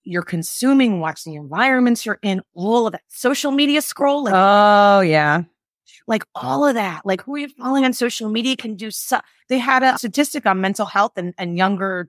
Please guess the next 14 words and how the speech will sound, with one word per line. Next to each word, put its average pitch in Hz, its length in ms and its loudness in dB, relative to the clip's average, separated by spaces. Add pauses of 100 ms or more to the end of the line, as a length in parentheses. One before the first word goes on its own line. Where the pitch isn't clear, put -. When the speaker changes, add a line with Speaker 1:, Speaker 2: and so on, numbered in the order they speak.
(120)
Speaker 1:
children, 240 540 -4 (280)
right? 220 120 2
Like, 233 180 0 (400)
social 269 440 0
media, 262 280 0
like, 202 160 0 (100)
even, 254 340 0
like, 202 160 0
what 190 280 0
is 254 120 -4
going 220 240 -4
to 196 140 -4
occur 262 380 0
with 202 120 -6